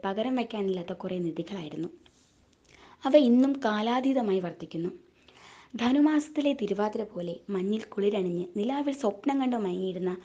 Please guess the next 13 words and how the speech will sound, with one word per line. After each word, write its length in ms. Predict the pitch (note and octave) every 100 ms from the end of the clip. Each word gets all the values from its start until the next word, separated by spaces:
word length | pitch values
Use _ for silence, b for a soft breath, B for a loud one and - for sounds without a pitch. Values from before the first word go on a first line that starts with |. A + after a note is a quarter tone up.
| B B
റൊമാന്റിക് 540 | B3 A#3+ C#4 D4 D#4 -
പ്രസ്ഥാനത്തിലേക്ക് 640 | G3 - F#3 E3+ F#3 F3+ - -
പറന്നിറങ്ങിയ 560 | F#3 G#3 A#3+ F3 F3+
രണ്ട് 280 | F#3 F#3+ A#3
വെള്ളരിപ്രാവുകളായിരുന്നു 1000 | A#3+ F3+ F#3+ A3 F3+ E3 D#3+ D#3+ E3+ F3 A#3 B B B
ചങ്ങമ്പുഴ 460 | - A#3 B3 C4+ D4
കൃഷ്ണപിള്ളയും 580 | C#4 - F3 E3 E3+ E3+ -
ഇടപ്പള്ളി 420 | F#3+ G#3+ A3 A3+
രാഘവൻ 380 | F#3+ E3 E3 D#3+ E3
പിള്ളയും. 320 | D#3+ D#3+ - _ _ _ _ B B B B B _
ചുട്ടരിക്കാറായ 720 | C#4 C4 E4+ E4+ F4 E4+ D#4+ D4+
ചുറ്റുപാടുകൾ 580 | C4 - A3+ G#3 G#3 G#3+
സഹിക്കവയ്യാതായപ്പോൾ 1040 | - G3+ G#3 C#4+ B3+ G3+ F3 E3 - F3